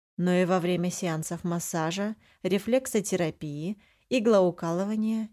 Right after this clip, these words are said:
и тому подобное. Во всех этих случаях курсы процедур должны быть короткими.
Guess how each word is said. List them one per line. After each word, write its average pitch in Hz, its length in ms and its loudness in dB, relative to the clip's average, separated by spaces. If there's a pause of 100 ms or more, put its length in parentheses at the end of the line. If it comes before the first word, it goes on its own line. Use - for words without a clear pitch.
(120)
и 226 80 -2
тому 214 240 2
подобное. 170 680 -2 (600)
Во 175 220 0
всех 269 340 -2
этих 240 300 0
случаях 233 640 0
курсы 214 360 -2
процедур 175 640 -2 (140)
должны 202 400 0
быть 262 220 0
короткими. - 760 -4